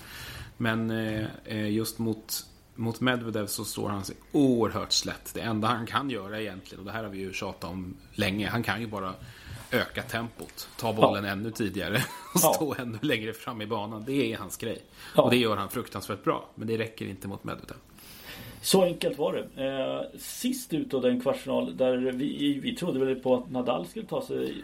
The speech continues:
Speaker 2: åtminstone
Speaker 1: Oh,
Speaker 2: till
Speaker 1: ja.
Speaker 2: semifinal. Eh, men Tsitsipas gör en riktigt jä-, jättematch. Och även om man, på slutet, jag ser ju, han darrar ju där, men Nadal gör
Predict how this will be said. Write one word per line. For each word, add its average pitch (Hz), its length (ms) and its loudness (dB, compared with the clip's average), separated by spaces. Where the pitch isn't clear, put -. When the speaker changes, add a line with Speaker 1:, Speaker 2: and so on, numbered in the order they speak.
Speaker 2:
åtminstone 131 460 6
Speaker 1:
Oh, 185 40 6
Speaker 2:
till 131 100 6
Speaker 1:
ja. 104 60 4
Speaker 2:
semifinal. 123 580 2
Eh, 135 260 2
men 165 120 0
Tsitsipas 247 720 -4
gör 131 240 6
en 135 380 -2
riktigt - 500 -4
jä-, - 300 -2
jättematch. 247 760 0
Och - 80 0
även 175 220 4
om 190 80 4
man, 185 120 4
på 196 100 2
slutet, 226 720 0
jag - 200 4
ser - 180 -4
ju, - 200 -2
han 170 340 0
darrar 214 400 4
ju 208 60 0
där, 120 280 0
men 151 240 0
Nadal 196 520 -2
gör 156 240 2